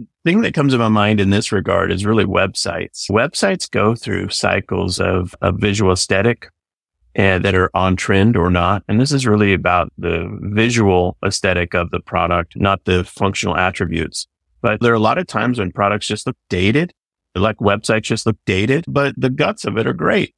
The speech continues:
The actual, the, the thing itself still does what it's supposed to do. And so I think there's a lot of scenarios in which digital marketers or e-commerce operators have an opportunity at the physical item level, but also just in terms of their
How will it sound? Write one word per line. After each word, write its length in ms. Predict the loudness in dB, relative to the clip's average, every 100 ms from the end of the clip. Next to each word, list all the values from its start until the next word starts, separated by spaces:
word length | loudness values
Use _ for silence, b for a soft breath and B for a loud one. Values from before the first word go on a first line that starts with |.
| -2
The 160 | 2
actual, 680 | 0 -2 -4 -2 0 0 -2
the, 240 | -4 -4 -4
the 260 | -2 -2
thing 200 | 0 2
itself 420 | 0 0 0 0 -4
still 280 | -4 -2
does 280 | 0 0 0
what 120 | 0
it's 100 | -2
supposed 280 | -2 -2 -2
to 60 | -4
do. 340 | 0 4 4 2
And 320 | 0 2 2
so 160 | 2 0
I 60 |
think 320 | 0 -2 -2 -2
there's 220 | -2 2
a 60 | 2
lot 360 | 4 4 4
of 160 | 2 -2 -12 _ _
scenarios 560 | -10 -2 0 2 0 0
in 80 | -2
which 180 | -4 -2
digital 300 | -2 0 0
marketers 480 | 0 0 0 0
or 40 | 0
e-commerce 580 | -4 -2 0 2 0 -4 -2
operators 560 | -2 0 0 0 -4 -10 _ _ _
have 180 | -2 0
an 80 | 2
opportunity 720 | 0 -2 -2 0 2 2 0
at 220 | -2 -6 -6
the 100 | -8
physical 640 | -2 -2 0 0 0 0 -2
item 360 | 0 2 2
level, 320 | 2 0 -2
but 180 | -2 0
also 400 | 0 0 0 -2
just 300 | 0 -2 -2
in 100 | -4
terms 300 | -2 -2 -2
of 120 | -4 -2
their 300 | -4 -4